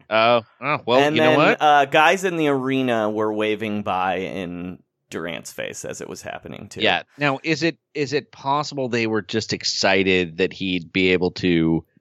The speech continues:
Speaker 1: visit a Canadian hospital
Speaker 2: No.
Speaker 1: instead of a terrible American pit of death?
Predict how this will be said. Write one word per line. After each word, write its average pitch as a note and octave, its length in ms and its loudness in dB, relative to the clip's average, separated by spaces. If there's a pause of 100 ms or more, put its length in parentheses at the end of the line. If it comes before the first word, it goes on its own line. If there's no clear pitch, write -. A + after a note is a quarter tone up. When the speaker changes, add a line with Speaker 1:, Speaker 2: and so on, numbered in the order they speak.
(120)
Speaker 1:
visit G2 320 2
a F2+ 60 2
Canadian E2+ 640 -2
hospital C#3+ 760 2
Speaker 2:
No. C3+ 80 -20 (260)
Speaker 1:
instead B2+ 280 -2
of E2+ 80 0
a E2+ 140 2 (440)
terrible F#2+ 560 4
American F2+ 540 0
pit F2+ 220 -2
of D#2 140 -4
death? - 440 -2